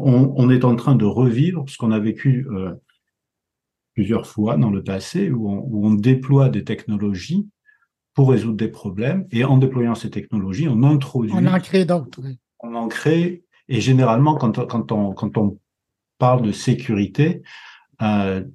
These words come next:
Speaker 1: ben, c'est, c'est, c'est, c'est rarement la première chose, euh,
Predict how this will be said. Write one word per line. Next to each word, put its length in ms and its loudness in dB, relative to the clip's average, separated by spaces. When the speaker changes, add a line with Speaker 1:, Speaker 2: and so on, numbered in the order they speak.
Speaker 1:
ben, 420 0
c'est, 180 -4
c'est, 240 0
c'est, 280 0
c'est 220 -4
rarement 720 4
la 120 2
première 400 -2
chose, 500 -2
euh, 280 -8